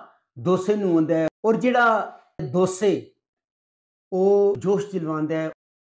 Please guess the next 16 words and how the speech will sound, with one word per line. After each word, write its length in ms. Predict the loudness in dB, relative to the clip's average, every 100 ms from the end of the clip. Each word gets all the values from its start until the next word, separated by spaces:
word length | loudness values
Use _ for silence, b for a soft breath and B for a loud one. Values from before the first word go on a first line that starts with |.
| _ _ _ -2
ਔਰ 140 | -2
ਇਸ 220 | -2 -4 0
ਜੋਸ਼ 280 | 2 2 -2
ਦੇ 60 |
ਅੰਦਰ 220 | -4 0
ਆ 120 | 0 0
ਕੇ 140 | -2 -6
ਬਖਸ਼ੂ 420 | -8 -8 -12 -12 -10
ਕਤਲ 300 | -10 -6 -6
ਕਰ 180 | -2 -4
ਦਿੰਦਾ 300 | -4 -6 -6
ਹੈ 60 | -6
ਚੌਧਰੀ 420 | -6 -12 -10 -12
ਸ਼ੇਰ 300 | -12 -10 -10
ਖਾਨ 260 | -10 -10 -10
ਨੂੰ। 200 | -12